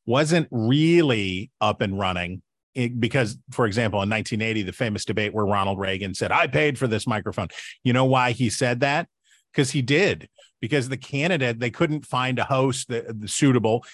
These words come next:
And so the Reagan campaign just paid for the debate and, uh, or in part paid for the debate. So what we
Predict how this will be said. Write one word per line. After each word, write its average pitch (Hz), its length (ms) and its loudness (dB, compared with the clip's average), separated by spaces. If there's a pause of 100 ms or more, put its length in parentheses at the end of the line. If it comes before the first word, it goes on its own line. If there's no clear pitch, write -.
(140)
And 120 100 0
so 143 100 2
the 117 80 2
Reagan 127 300 0
campaign 117 400 -2
just 113 220 -6
paid 113 340 -2
for 110 560 0
the 117 160 -2
debate 117 380 0 (600)
and, 113 680 -2 (160)
uh, 127 120 -2
or 123 360 0
in 117 180 -2
part 127 320 0 (300)
paid 107 240 -4
for - 100 -8
the 95 120 -8
debate. 90 360 -4 (360)
So 123 580 2 (720)
what 139 320 0
we 143 300 2